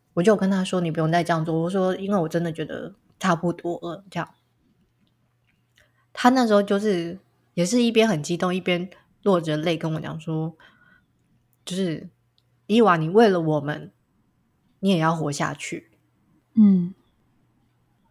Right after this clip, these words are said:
Speaker 1: 他意思就是说，你还有我们这些朋友啊，你走了我们也会伤心。
Speaker 2: 嗯。
Speaker 1: 你不要这么自私，你要撑过这段时间，我们都可以就是在你身边这样子，你也不要做这件事情。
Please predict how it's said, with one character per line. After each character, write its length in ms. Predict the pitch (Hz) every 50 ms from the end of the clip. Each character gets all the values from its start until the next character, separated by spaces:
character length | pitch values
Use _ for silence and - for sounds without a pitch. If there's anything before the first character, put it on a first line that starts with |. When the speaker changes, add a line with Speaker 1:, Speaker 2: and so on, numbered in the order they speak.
| _ _ _
Speaker 1:
他 160 | - 285 277
意 60 | 269
思 120 | 269 240 202
就 220 | 214 214 226 240
是 40 | 233
说， 300 | - 214 214 214 214 214 - - - _ - _ _
你 120 | - 202 208
还 140 | 208 226 247
有 80 | 302
我 60 | 294
们 100 | 214 185
这 80 | 180 208
些 100 | 220 233
朋 320 | 233 233 214 180 175 185
友 160 | 208 220 170 151
啊， 360 | 151 151 156 160 170 170 _ _ _ _ _ _ _ _ _
你 100 | - 233
走 160 | 262 269 214 180
了 80 | 165
我 40 | 165
们 80 | 160 147
也 80 | 139
会 140 | 151 175 185
伤 260 | 185 - 147 143 143
心。 340 | 160 - - 147 - 160 190 - _ _ _ _ _ _ _ _ _ -
Speaker 2:
嗯。 340 | - 202 196 185 175 180 196 _ _ _ _ _ _ _ _ _ _ _
Speaker 1:
你 80 | - 180
不 80 | 175 190
要 100 | 202 214
这 100 | 233 220
么 140 | 196 175
自 180 | 160 - 185 180
私， 240 | 160 - 170 151 143 151 160 -
你 80 | 160 170
要 100 | 196 240
撑 220 | - 226 202 196
过 140 | - 196 180
这 160 | - 175 170
段 200 | 180 170 165 175
时 140 | 180 - -
间， 400 | - - - - - - - 202 _ _ _ _
我 100 | - 180
们 180 | 170 170 165 165
都 140 | 175 190 196
可 160 | 196 190 170
以 220 | 160 - - -
就 160 | - 165 156
是 180 | 165 175 156 139
在 220 | - 190 180 - -
你 80 | 160
身 240 | 156 - - - -
边 220 | 151 - 139 - 170
这 80 | 156
样 120 | - - 175
子， 180 | - - - - _ _ _ _ _ _ _ _ _ _ _ _ _ _
你 140 | - 175 190
也 100 | 208 190
不 80 | 160 -
要 420 | 160 160 165 165 156 - - - _ _ _ _ _ _ _ _ _
做 100 | - 160
这 80 | 147 147
件 180 | 151 147 156
事 140 | 156 - -
情。 160 | 185 - -